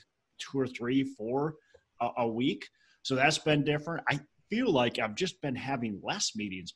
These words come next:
period. And something I've actually been thinking about is, man, maybe I should start reaching out to some people that I haven't spoken with in a while and, and set up a Zoom call with them or set up just a phone call with them.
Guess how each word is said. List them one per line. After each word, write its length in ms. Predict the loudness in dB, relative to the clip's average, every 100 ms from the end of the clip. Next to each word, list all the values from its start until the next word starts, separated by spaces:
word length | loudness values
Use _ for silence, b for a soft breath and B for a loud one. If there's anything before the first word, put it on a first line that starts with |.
| -8
period. 480 | -2 0 0 -2 -6 -6
And 220 | -4 -4
something 400 | -2 -2 0 0
I've 240 | 0 -4 -8 -6
actually 260 | -4 -4
been 160 | -8 -6
thinking 280 | -4 -2 -4
about 300 | -4 -6 -6
is, 140 | -10
man, 200 | -6 -6 -6 b b 0
maybe 200 | 2 4
I 60 |
should 200 | 2 -2
start 240 | 0 0 2
reaching 380 | 2 2 0
out 180 | -2 -4
to 100 | -6
some 160 | -6 -4
people 300 | -4 -4 -4
that 120 | -2
I 120 | -2
haven't 420 | -4 -4 -4 -8 -6
spoken 520 | -8 -4 -6 -4 -8
with 140 | -8 -8
in 80 | -10
a 40 |
while 440 | -8 -6 -4 -2 -2
and, 140 | -4 -6 _ _
and 100 | -2
set 160 | -2 -2
up 140 | -4
a 40 |
Zoom 260 | -4 -4 -10 -12
call 260 | -12 -12 -12
with 140 | -18 -14
them 220 | -10 -8 -8
or 80 |
set 220 | -6 -4 -4
up 120 | -4
just 180 | -8 -8
a 40 |
phone 300 | -6 -4 -4
call 280 | -4 -6 -6
with 100 | -16
them. 100 | -16